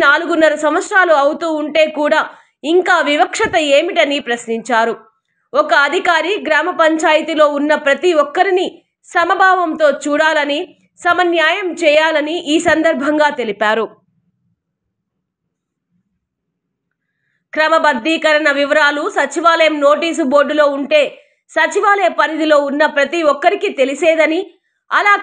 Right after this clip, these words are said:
కాకుండా ఏకప-, క్రమబద్ధీకరణ వివరాలు సచివాలయం నోటీసు బోర్డులో ఉంటే సచివాలయ పరిధిలో ఉన్న ప్రతి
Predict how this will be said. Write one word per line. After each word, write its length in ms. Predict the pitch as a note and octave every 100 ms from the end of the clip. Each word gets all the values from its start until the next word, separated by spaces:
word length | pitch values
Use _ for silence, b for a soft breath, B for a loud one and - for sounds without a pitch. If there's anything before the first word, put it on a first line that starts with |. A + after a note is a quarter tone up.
| F4
కాకుండా 380 | E4 F4 F4+ F4+ C#4+ C#4+
ఏకప-, 300 | E4 F4 G4+ - _ _ _ _ _ _ _ _ _ _ _ _ _ _ _ _ _ _ _ _ _ _ _ _ _ _ _ _ _ _ _ _ _ _ _ _ _ _ _ -
క్రమబద్ధీకరణ 960 | E4 E4+ D#4 D4 A#3 F4 F#4 E4 D#4+ D4+
వివరాలు 400 | C#4+ C#4+ D4 C#4+ E4 G#4
సచివాలయం 640 | D4+ D4 F4 F4 E4+ D#4+ D4
నోటీసు 400 | D4+ D#4 F4+ F4 C4
బోర్డులో 360 | D4+ C#4 D4+ D4+ C#4+
ఉంటే 240 | C#4 D4+ G#3+ - _ _ _
సచివాలయ 560 | D#4+ E4 G#4 G#4 G4+ F4 D#4+
పరిధిలో 360 | D4 D4+ E4 D#4 D4
ఉన్న 140 | D#4 D4+
ప్రతి 240 | C#4+ C#4+